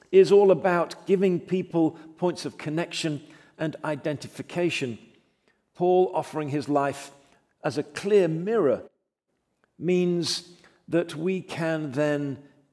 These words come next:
imitate what it is that he's offering. That's why at the end he says, "I wish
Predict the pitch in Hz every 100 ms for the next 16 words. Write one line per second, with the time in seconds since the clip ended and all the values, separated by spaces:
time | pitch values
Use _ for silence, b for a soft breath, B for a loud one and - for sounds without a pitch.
0 | - 214 214 220 - 107 - - - _
1 | _ _ _ 117 135 127 131 123 107 -
2 | - _ _ _ _ 131 - 139 147 147
3 | 117 104 87 _ _ _ _ _ _ _
4 | _ _ 165 - 151 147 139 147 175 156
5 | 131 - - _ 160 156 180 156 147 -
6 | b b b 175 156 185 196 - -